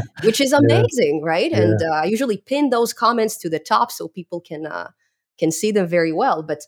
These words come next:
Speaker 2: it's a language that keeps progressing, and every new, every few couple of months, we have a new version of it.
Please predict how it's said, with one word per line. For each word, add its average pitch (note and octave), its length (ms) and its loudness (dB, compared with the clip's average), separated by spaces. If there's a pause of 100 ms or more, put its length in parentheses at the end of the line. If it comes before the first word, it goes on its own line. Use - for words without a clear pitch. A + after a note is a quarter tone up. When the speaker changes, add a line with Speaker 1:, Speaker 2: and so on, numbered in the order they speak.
(280)
Speaker 2:
it's F#3 200 -4
a E3+ 240 2
language G#3 500 0
that E3 140 -6
keeps - 260 -10
progressing, E3+ 800 -4 (100)
and A#3 100 0
every D4 360 0
new, A3 320 -2 (280)
every D4 220 0
few C#4+ 160 -4
couple B3 260 -4
of F3 60 -4
months, G3 260 -4
we E3 80 -4
have E3 140 -8
a D#3 40 -6
new E3+ 200 -4
version G#3 460 -2
of C#3+ 120 -8
it. - 220 -18